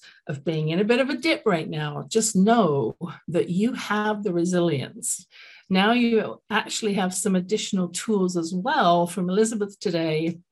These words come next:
and some tools, some language tools from me to go forwards to start making a difference. You need extra help, you'd like to know more, please do reach out to us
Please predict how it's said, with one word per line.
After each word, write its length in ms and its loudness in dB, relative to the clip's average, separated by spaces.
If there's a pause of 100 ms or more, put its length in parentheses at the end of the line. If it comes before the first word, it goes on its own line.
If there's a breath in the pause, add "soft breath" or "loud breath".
and 220 0
some 220 0
tools, 420 0
some 160 -4
language 440 -2
tools 340 0
from 240 -6
me 420 -2 (400 loud breath)
to 80 0
go 220 4
forwards 640 0
to 120 -4
start 400 -4
making 440 -2
a 40 -4
difference. 600 -10 (360 loud breath)
You 120 -2
need 160 0
extra 340 -6
help, 340 2 (320 soft breath)
you'd 120 -2
like 240 0
to 100 -4
know 160 -2
more, 380 2
please 320 -6
do 180 -2
reach 260 -2
out 260 -2
to 140 -10
us 360 -6